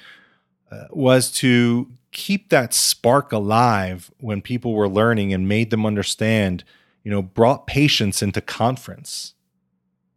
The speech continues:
so that they could see what their knowledge and decision-making actually,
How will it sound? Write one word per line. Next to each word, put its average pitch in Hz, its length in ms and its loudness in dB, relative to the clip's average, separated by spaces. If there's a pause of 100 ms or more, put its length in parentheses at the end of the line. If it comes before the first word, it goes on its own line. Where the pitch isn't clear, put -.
(180)
so - 160 -8
that 117 240 -4
they 120 140 -2
could 117 180 -6
see 143 380 -2
what 104 580 -4
their 117 320 -2
knowledge 104 760 -2
and 101 140 -6
decision-making 95 1120 -2
actually, 98 1080 -4